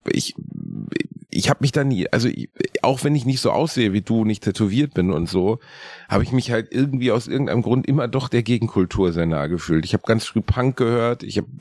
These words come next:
äh, und ich kann bis heute, natürlich, manchmal denk ich auch so, ich bin ja heute durch das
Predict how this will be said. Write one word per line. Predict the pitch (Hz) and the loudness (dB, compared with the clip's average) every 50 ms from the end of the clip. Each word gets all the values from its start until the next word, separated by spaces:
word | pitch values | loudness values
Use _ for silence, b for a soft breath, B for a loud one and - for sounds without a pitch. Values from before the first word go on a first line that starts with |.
| - - 71 | -12 -6 -2
äh, | 69 69 82 78 62 64 60 - B B B B B B B B B B _ _ | 0 2 2 0 0 -4 -6 -10 B B B B B B B B B B _ _
und | - 107 - | 0 0 0
ich | - - | -2 -4
kann | - - 123 135 | -2 0 0 0
bis | 123 139 - - 123 | 0 -2 -2 0 0
heute, | 127 135 139 - - 82 | 0 0 -2 -2 -4 -2
natürlich, | 85 117 123 107 120 151 147 143 123 - - - - 50 50 - - | 0 0 0 0 0 -2 -2 -2 -4 -6 -10 -12 -12 -12 -12 -12 -12
manchmal | - 80 113 110 113 123 135 127 147 135 | -8 -4 -2 0 0 0 0 0 0 0
denk | 127 131 127 - | 0 -2 -2 -2
ich | - - | -2 -2
auch | - - 127 | -2 -2 -2
so, | - - 117 113 110 92 - - _ _ _ _ | -2 0 0 0 0 0 -2 -6 _ _ _ _
ich | - - - - | -8 -8 -4 -2
bin | - 127 143 | 0 0 0
ja | 147 131 113 104 | 0 0 0 0
heute | 110 113 120 117 - - 113 107 104 104 b b b b b b b b b b _ _ | 0 0 0 0 0 0 2 2 2 0 b b b b b b b b b b _ _
durch | - 120 113 - | 0 0 2 2
das | - 113 101 - - - - - | 2 0 0 0 -4 -8 -12 -14